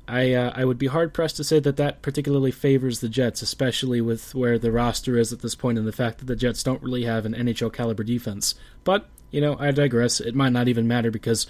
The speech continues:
who knows if the season's e-, even gonna continue or if there will be a playoffs at the end of the year. The Tampa Bay Lightning are kind of a different blue-colored team, and they have a much different philosophy than Saint Louis.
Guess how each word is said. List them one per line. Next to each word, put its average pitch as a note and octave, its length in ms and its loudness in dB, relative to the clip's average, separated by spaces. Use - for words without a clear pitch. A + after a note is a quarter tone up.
who E3+ 120 -2
knows D3+ 220 4
if A#2+ 100 -8
the B2+ 100 -2
season's A#2+ 360 0
e-, A#2 120 0
even B2+ 240 0
gonna A#2 160 2
continue B2 420 2
or A2+ 160 2
if G#2+ 80 -4
there B2+ 140 0
will A#2+ 180 2
be A2 220 -2
a C#3+ 60 -2
playoffs B2 440 0
at A#2+ 100 -2
the B2 80 2
end A#2 100 2
of G#2+ 80 -2
the G#2+ 80 0
year. A#2 260 -2
The D3 380 4
Tampa G3+ 320 -2
Bay F#3 160 4
Lightning C#3 480 4
are A#2+ 120 2
kind C#3 240 2
of A#2 80 2
a A2 60 2
different B2+ 560 -2
blue-colored B2+ 560 0
team, C#3+ 400 0
and B2 220 0
they B2 100 4
have B2 160 0
a A#2+ 100 0
much C3 300 0
different B2+ 320 -2
philosophy A#2+ 560 -2
than D3 160 -2
Saint C#3+ 240 -2
Louis. D#3+ 380 -2